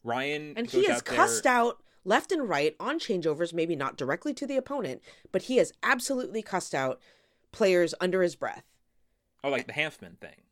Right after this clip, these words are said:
Speaker 2: Hanfman, yes. Yeah. I mean, that's the only one that we know for sure, right? Because even the Duty Sela thing with the crowd, like, you, c-,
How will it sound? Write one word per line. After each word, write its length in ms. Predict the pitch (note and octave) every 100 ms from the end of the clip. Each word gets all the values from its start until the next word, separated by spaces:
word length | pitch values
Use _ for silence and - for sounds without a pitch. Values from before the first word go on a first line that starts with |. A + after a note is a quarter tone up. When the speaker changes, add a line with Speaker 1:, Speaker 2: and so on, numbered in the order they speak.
| _ -
Speaker 2:
Hanfman, 600 | A3 A3+ - A3 G3+ A3+
yes. 500 | G#3+ E3 G#3+ - - _ _
Yeah. 200 | F#3+ G3+ - _ _ -
I 60 |
mean, 140 | G#3 G#3
that's 240 | A#3+ B3+
the 60 | C4+
only 180 | B3+
one 220 | A3+ G#3+ G3+
that 100 | E3
we 100 | E3+
know 160 | E3+
for 180 | E3+ E3+
sure, 280 | - D3+ C3+
right? 220 | D3 E3+
Because 280 | E3 - E3+
even 260 | G3+ G3+ F#3+
the 100 | E3
Duty 280 | D#3 E3+ D3+
Sela 380 | D3+ D3+ D#3+
thing 220 | D3+ D#3+ D3+
with 140 | D3
the 80 | C#3
crowd, 420 | - D3 D#3 D3+
like, 300 | C#3 C3+ - _ _ _ _ _ _
you, 100 | E3+
c-, 140 | -